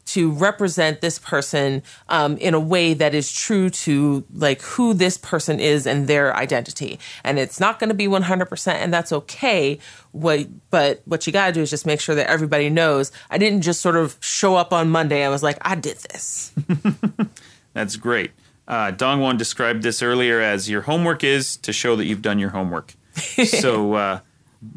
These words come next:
Speaker 2: you know, that's what it is. And, and preparing this list in advance is also gonna help make sure that your homework is right.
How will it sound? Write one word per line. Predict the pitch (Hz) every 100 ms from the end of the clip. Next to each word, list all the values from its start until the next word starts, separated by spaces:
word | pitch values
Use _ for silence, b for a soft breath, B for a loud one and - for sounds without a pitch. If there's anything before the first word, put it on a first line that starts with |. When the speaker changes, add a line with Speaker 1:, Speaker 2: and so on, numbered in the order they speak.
| -
Speaker 2:
you | 123
know, | 113 107
that's | 107 110 -
what | 143
it | 160
is. | 123
And, | 139 131 -
and | 127 120 113
preparing | - 143 - 160 175 190 180
this | 170 156
list | 165 160 160
in |
advance | 135 113 135 202 214
is | 160
also | 156 180 190
gonna | 156
help | 135 151
make | - 147
sure | 147 156
that | 143
your | 110 131
homework | 147 143 131
is | 123
right. | - 185